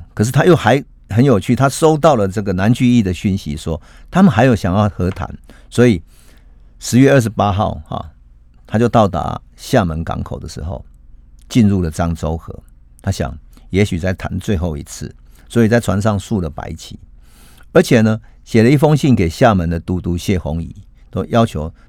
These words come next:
最后我们再谈一次，好好谈一次和平通商，有没有可能？意思就是说，如果没有可能，我们准备开战了。想不到这个时候有一个中国的商人来见这个带队去攻打的，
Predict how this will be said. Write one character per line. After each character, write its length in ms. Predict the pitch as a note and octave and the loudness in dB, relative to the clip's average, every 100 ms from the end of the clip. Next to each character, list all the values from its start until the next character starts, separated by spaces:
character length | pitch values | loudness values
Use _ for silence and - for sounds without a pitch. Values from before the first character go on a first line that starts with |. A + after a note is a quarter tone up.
| - | -4
最 200 | - C3+ | -2 0
后 180 | A#2 | 0
我 60 | D#2+ | -2
们 120 | D#2 | -4
再 100 | F2 | -6
谈 220 | E2+ B1+ | -8 -8
一 60 | C#2+ | -10
次， 260 | D2 - - - - - - - - | -12 -18 -18 -20 -20 -20 -20 -20 -16
好 120 | - | -4
好 100 | G#2+ | -2
谈 160 | G2 F#2 | -2 -4
一 40 | F2 | -6
次 140 | - | -8
和 180 | D#2+ E2 | -10 -10
平 200 | E2 C#2+ | -8 -10
通 180 | E2+ E2 | -6 -6
商， 180 | E2+ D#2 | -6 -8
有 120 | F2 | -4
没 120 | F2+ B2+ | 2 2
有 120 | C3 | 2
可 220 | - E2+ | -2 -8
能？ 220 | D2 C#2+ - _ - - - | -8 -12 -16 _ -20 -20 -2
意 120 | C#3+ | 0
思 100 | A#2+ | 2
就 60 | G2 | 0
是 60 | |
说， 120 | G2 G2 | 0 -2
如 140 | G2+ | 0
果 100 | A2 | 0
没 140 | F#2+ | 0
有 80 | G#2 | -2
可 160 | G2 D#2 | -2 -6
能， 100 | D#2+ | -4
我 100 | D#2+ | -4
们 80 | D#2 | -6
准 160 | D2+ | -6
备 80 | D#2+ | -8
开 220 | D#2+ E2 | -6 -8
战 220 | E2 F2 D2 | -6 -8 -10
了。 60 | - - - - - - - - - - - _ - - | -14 -20 -20 -20 -20 -20 -20 -20 -20 -20 -20 _ -20 -16
想 220 | - D#2+ | -10 -10
不 80 | E2 | -2
到 260 | G2+ E2 - - - | -2 -2 -10 -20 -10
这 140 | - | -4
个 100 | A#2 | -2
时 140 | G2 F2 | -2 -4
候 260 | F2 D#2 - _ _ - - _ _ _ - | -4 -6 -8 _ _ -20 -20 _ _ _ 0
有 160 | A2 | 4
一 80 | A#2 | 4
个 120 | B2 | 2
中 320 | G#2 C#3+ E3 | 2 4 4
国 180 | D#3+ F2 | 2 0
的 80 | F2 | -4
商 300 | - G#2 G#2+ | -2 0 0
人 260 | E2 D2+ E2 - - | 0 -4 -10 -14 -12
来 300 | E2 D#2+ G2 - - _ | -6 -4 -4 -8 -20 _
见 360 | - D#3 G#2 | 0 2 2
这 200 | E2+ G2 | 2 -2
个 100 | F2 F2 | -2 -4
带 180 | - A#2+ | 0 2
队 200 | F2+ F#2+ | 0 -2
去 120 | E2 | -4
攻 320 | F2 - F2 E2 | -8 -4 -4 -4
打 160 | B1 | -8
的， 180 | - - | -12 -18